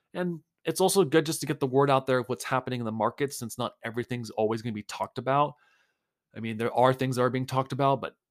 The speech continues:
I mean, for instance, this coal article came out about a couple hours ago before we started this podcast,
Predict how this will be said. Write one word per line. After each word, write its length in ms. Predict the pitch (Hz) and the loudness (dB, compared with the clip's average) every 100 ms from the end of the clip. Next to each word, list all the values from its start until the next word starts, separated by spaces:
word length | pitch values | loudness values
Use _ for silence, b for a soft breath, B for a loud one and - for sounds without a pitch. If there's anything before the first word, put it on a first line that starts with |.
| _ | _
I 40 | 110 | -12
mean, 140 | 107 | -10
for 120 | - | -8
instance, 380 | 110 - 104 - | -8 -8 -8 -6
this 160 | 117 - | -8 -8
coal 360 | - 113 120 | -6 -2 0
article 440 | 123 143 151 160 143 | 2 0 0 0 0
came 240 | - 110 | -4 -6
out 180 | 110 120 | -4 -2
about 300 | 104 95 87 | -2 -2 -4
a 20 | |
couple 260 | - 139 117 | -8 -6 -4
hours 280 | 104 110 127 | -2 -4 -4
ago 320 | 135 143 156 | 0 2 2
before 360 | 131 - 113 | -2 -6 -6
we 80 | 107 | -4
started 340 | - 95 101 117 | -6 -8 -6 -6
this 120 | 127 | -4
podcast, 680 | - 135 - 151 160 - | -2 -2 -2 -4 -4 -6